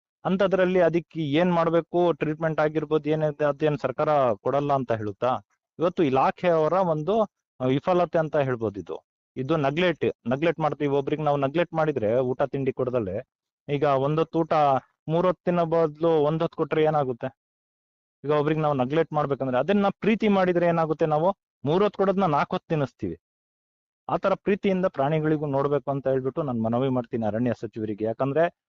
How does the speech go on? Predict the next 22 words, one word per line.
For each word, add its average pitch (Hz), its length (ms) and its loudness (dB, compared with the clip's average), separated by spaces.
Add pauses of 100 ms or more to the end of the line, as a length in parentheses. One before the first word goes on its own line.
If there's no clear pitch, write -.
(120)
ಅರಣ್ಯ 160 320 0
ಸಚಿವರಂದ್ರೆ 160 640 0 (460)
ಕಾಡಿಗಾಗಿರ್ಬೋದು, 156 920 2 (500)
ಪ್ರಾಣಿಗಳಾಗಿರ್ಬೋದು, 151 1000 2 (220)
ಪ್ರೀತಿ 180 240 0
ಮಾಡ್ಬೇಕು 143 420 2
ಅವ್ರು. 85 160 -2 (880)
ಅದನ್ನ 190 300 2 (200)
ಅವ್ರು 180 220 2
ಪ್ರೀತಿ 190 300 0
ಮಾಡಿದ್ರು, 190 480 4 (120)
ಅವರಿಗೆ 165 400 4
ಈ 165 140 0
ವಿಚಾರ 180 340 0
ಎಲ್ಲ 175 160 2
ಗೊತ್ತಿಲ್ಲದೆ 165 480 0
ಇದ್ರೆ 160 220 2 (160)
ನಿಮ್ 147 220 0
ಮುಖಾಂತರ 165 540 0
ಈ 160 80 2
ವಿಚಾರ 143 320 0
ಗೊತ್ತಾಗ್ಲಿ, 160 560 0